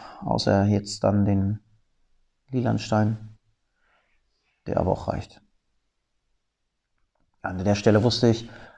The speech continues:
äh, zwei Nährfaktoren sind schon mal weg. Ich muss jetzt eigentlich nur dafür sorgen, dass Krampus am Leben bleibt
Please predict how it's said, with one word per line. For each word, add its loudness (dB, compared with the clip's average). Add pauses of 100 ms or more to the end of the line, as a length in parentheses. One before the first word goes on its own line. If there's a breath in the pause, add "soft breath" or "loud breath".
(280 loud breath)
äh, 6 (240)
zwei 6
Nährfaktoren 4
sind 4
schon 0
mal 4
weg. 2 (800 soft breath)
Ich -4
muss 4
jetzt 2
eigentlich 6
nur 6
dafür 4
sorgen, 4
dass -2
Krampus 4
am 2
Leben 4
bleibt 2